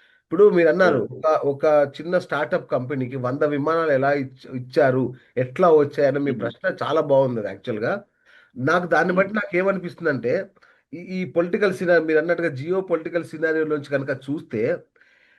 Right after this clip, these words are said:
Speaker 1: ఈ కంపెనీ
Speaker 2: Hmm.
Speaker 1: అంటే ఇండిగో అనేది మన దేశంలో ప్రవేశించిన ఒక విదేశీ ఏజెంట్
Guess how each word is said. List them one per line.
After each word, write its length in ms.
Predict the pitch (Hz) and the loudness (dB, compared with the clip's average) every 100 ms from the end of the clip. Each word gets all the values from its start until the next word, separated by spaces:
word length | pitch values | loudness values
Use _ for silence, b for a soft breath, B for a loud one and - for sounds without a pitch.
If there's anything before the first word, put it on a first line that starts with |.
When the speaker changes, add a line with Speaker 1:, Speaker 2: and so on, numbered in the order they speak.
| b 180 | b -8
Speaker 1:
ఈ 140 | 202 | -4
కంపెనీ 440 | 190 165 185 202 | 0 2 2 2
Speaker 2:
Hmm. 160 | 147 - | 0 -4
Speaker 1:
అంటే 180 | - 160 | -4 -2
ఇండిగో 360 | 160 180 220 196 | -2 0 2 4
అనేది 280 | 185 190 185 | 4 2 0
మన 200 | 156 160 | 0 0
దేశంలో 440 | 170 180 196 196 | -2 -4 -6 -6
ప్రవేశించిన 640 | 185 151 165 165 165 170 | -2 0 0 -2 -10 -6
ఒక 140 | 160 156 | -4 -2
విదేశీ 540 | 143 143 180 180 185 | -4 -2 -2 -2 -4
ఏజెంట్ 520 | 165 151 147 160 135 | -2 -2 0 -2 -2